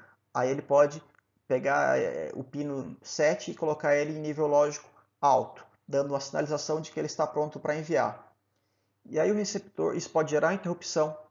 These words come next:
no outro dispositivo, e se o dispositivo estiver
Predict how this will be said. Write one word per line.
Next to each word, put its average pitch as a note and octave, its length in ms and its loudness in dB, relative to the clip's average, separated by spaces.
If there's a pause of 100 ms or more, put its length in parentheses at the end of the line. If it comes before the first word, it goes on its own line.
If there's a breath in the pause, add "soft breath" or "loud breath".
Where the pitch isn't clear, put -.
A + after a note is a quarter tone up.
(120)
no C#3+ 160 -6
outro D3 220 -2
dispositivo, C#3 760 -6 (1120)
e C3+ 500 -4
se C3+ 200 -6
o G3+ 60 -2
dispositivo F3+ 480 0
estiver D#3 220 2